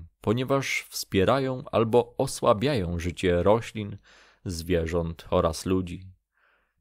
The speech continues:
Z tego powodu ważnym jest, aby umieć odczuwać ruchy powietrza i ich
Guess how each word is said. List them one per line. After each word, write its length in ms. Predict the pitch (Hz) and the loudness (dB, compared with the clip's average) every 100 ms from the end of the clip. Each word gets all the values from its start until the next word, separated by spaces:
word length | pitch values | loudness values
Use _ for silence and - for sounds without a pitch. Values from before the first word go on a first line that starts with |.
| _ | _
Z 140 | - | -12
tego 240 | - 85 82 | -6 -2 0
powodu 580 | 87 87 117 110 120 95 | 2 2 0 0 -2 0
ważnym 540 | 123 147 92 85 85 | 0 0 -2 -2 0
jest, 340 | 87 92 - | 0 -2 0
aby 420 | 92 92 104 101 - | 0 2 2 2 -2
umieć 420 | 131 139 135 - | -2 -2 -6 -2
odczuwać 840 | 117 - - 170 165 90 80 - 92 | -2 -2 -2 0 2 0 -2 -4 -2
ruchy 300 | 92 90 95 | -2 -2 0
powietrza 680 | 95 90 127 - - 123 - - _ _ | 0 2 0 0 -4 -4 -6 -20 _ _
i 300 | 107 - 123 | -10 -2 -2
ich 160 | 117 | -2